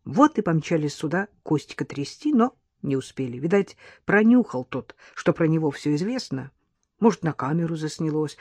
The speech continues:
как я в кабинете у хозяина досье читала, а он увидел. Или я фотку девицы его как-то неправильно на место вернула. Ну, не так, как он сам клал.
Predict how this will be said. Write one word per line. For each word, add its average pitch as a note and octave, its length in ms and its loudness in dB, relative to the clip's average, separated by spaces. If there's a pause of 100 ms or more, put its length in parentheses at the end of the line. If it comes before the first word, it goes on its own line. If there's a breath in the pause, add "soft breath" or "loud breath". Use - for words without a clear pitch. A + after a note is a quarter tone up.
(120)
как - 180 -6
я D#3+ 80 2
в - 80 -4
кабинете D#3 460 0
у D3 40 0
хозяина D3+ 460 0
досье C#3+ 460 -4
читала, C#3+ 420 -6
а D3+ 40 -4
он D3+ 180 -2
увидел. C#3+ 480 -4 (400 loud breath)
Или D#3 180 6
я D3 300 2
фотку F3+ 400 4
девицы C#3+ 460 0
его E3+ 160 0
как-то E3 440 -4
неправильно E3 720 2
на D#3+ 120 2
место D#3+ 360 -2
вернула. D#3+ 480 -2
Ну, G#3+ 720 2
не A3 80 6
так, E3 240 0
как D3+ 220 -4
он D3 140 0
сам A2+ 320 -6
клал. - 460 -10